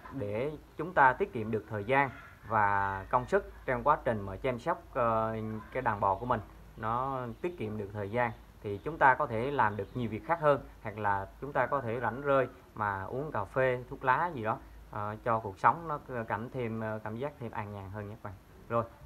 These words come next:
mời, ờ, tất cả mọi người theo dõi video clip cùng với mình. Rồi, đây là cái mô hình trang trại mà mình học hỏi từ nhiều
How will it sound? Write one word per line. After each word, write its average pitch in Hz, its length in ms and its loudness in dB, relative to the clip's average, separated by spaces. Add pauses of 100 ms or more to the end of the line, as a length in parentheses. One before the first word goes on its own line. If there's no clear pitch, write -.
mời, 110 320 2
ờ, 107 140 0
tất 147 180 -4
cả 117 120 2
mọi 110 140 0
người 110 200 0 (400)
theo 123 120 0
dõi 113 260 0
video 123 240 -6
clip 110 280 -10
cùng 110 140 -10
với 123 100 -12
mình. 123 120 -12 (1160)
Rồi, 110 260 12 (600)
đây 120 200 12
là 107 800 12 (640)
cái 117 100 12
mô 139 160 12
hình 110 180 12
trang 117 240 12
trại 98 300 12 (420)
mà 98 500 12 (880)
mình 107 160 12
học 104 200 12
hỏi 98 200 10
từ 113 200 12
nhiều 104 300 12